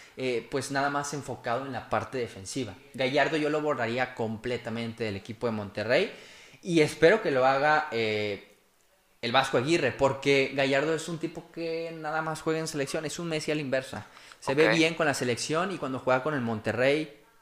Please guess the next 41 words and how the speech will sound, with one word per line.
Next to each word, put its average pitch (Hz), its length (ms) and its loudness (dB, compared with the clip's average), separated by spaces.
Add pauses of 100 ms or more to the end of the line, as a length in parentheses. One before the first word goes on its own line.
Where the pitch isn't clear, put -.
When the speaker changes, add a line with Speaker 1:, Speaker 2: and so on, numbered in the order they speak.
Speaker 1:
no 131 180 -6
me 127 120 -4
gusta, - 320 -14 (100)
la 110 140 -4
verdad. - 300 -8
Speaker 2:
Ok. 101 200 -4 (240)
Speaker 1:
Entonces, 120 540 2
Speaker 2:
¿El 139 60 12
Speaker 1:
meter 139 40 12
a 139 80 12
Speaker 2:
aficionado 143 360 10
en 151 40 8
Speaker 1:
Vegas 175 140 10
Speaker 2:
general 156 560 12 (180)
es, 127 400 10 (140)
piensa 151 420 10
igual? 151 460 12
¿Es 143 160 8
una 151 120 8
apreciación 143 500 2
tuya? 196 680 6
¿O 131 140 10
es, 123 120 12
por 147 120 10
ejemplo, 139 360 8
nuestro 135 320 8
Jürgen 131 360 8
Damm, 117 240 12
por 104 140 8
ejemplo? 104 500 4 (200)
Speaker 1:
Eh, 165 200 6
yo 175 160 6
siento 208 420 2
que 220 80 0
el 214 60 6
aficionado 180 420 0
en 170 80 -2
general 170 540 2
veía 156 240 2
muy 165 220 -4
bien 156 340 -6